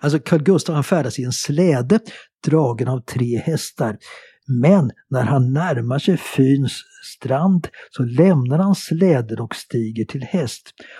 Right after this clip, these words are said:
Och strax därefter brister isen och kungens släde med hästar och kusk försvinner i det mörka,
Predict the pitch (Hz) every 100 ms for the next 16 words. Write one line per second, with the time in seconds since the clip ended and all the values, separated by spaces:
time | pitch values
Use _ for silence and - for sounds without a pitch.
0 | - 165 - - - 185 214 208 - -
1 | 175 180 135 - 139 113 _ 175 180 220
2 | - - 165 - 151 120 - 107 - -
3 | - 139 - - - 202 220 202 175 -
4 | - 175 135 110 135 123 110 165 - -
5 | 135 139 - 139 120 - - - - -
6 | 143 - 147 127 120 104 - _ - 117
7 | 110 117 131 101 - -